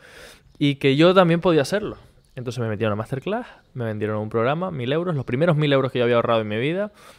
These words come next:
eh, de ese, de ese trabajo en la frutería, pues lo decidí invertir en este pro-, en esta formación. Era una formación en la que me enseñaban a hacer dropshipping. Si no sabes lo que es, básicamente, un modelo en el que yo tenía un, una tienda online en la cual vendía productos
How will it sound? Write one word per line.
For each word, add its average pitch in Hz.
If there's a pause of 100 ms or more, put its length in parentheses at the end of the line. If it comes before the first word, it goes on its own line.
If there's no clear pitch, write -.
(180)
eh, 117
de 110
ese, 110
de 127
ese 123
trabajo 123
en 117
la 113
frutería, 123 (340)
pues 123
lo 123
decidí 127
invertir 151
en 123
este 131
pro-, 117
en 123
esta 127
formación. 107 (200)
Era 139
una 151
formación 147
en 147
la 147
que 135
me 123
enseñaban 127
a 139
hacer 143
dropshipping. 131
Si -
no 113
sabes 117
lo 110
que 127
es, 160
básicamente, 131 (340)
un 156
modelo 160
en 147
el 127
que 127
yo 151 (220)
tenía 120
un, 127
una 135
tienda 135
online 175 (280)
en 127
la 123
cual 131
vendía 131
productos 160